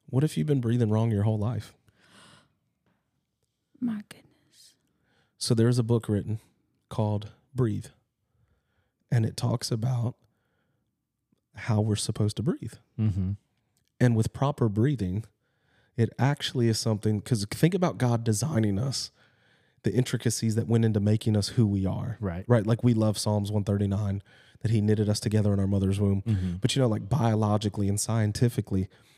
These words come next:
Speaker 1: there was design to the, to the human anatomy.
Speaker 3: Yeah.
Speaker 1: And so God has designed us with things in us to help sustain life and breath that,
Speaker 2: Mm-hmm.
Speaker 1: that he breathed in our lungs, right?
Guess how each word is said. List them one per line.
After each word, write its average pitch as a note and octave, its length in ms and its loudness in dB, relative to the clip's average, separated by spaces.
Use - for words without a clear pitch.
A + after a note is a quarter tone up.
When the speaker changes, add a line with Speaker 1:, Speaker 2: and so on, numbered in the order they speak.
Speaker 1:
there A#2 100 6
was A2+ 160 4
design G#2+ 500 2
to A2+ 120 -4
the, G2+ 160 0
to - 160 -4
the G#2 80 -4
human A2 340 2
anatomy. G2 560 -2
Speaker 3:
Yeah. G2 180 -6
Speaker 1:
And A2+ 140 4
so A2 320 0
God A#2+ 240 2
has A#2+ 160 2
designed G#2 560 2
us - 220 -2
with G#2+ 120 2
things G#2+ 520 0
in D3 180 4
us G2+ 400 -4
to B2+ 140 0
help A#2 260 0
sustain A#2 580 0
life A2 420 0
and A2 140 0
breath G#2 460 -2
that, A2 180 0
Speaker 2:
Mm-hmm. G#3+ 360 -2
Speaker 1:
that A#2 140 -2
he A#2 120 2
breathed A2 420 0
in G#2 100 -2
our F#2+ 140 -4
lungs, G2 400 -4
right? F#2+ 240 -4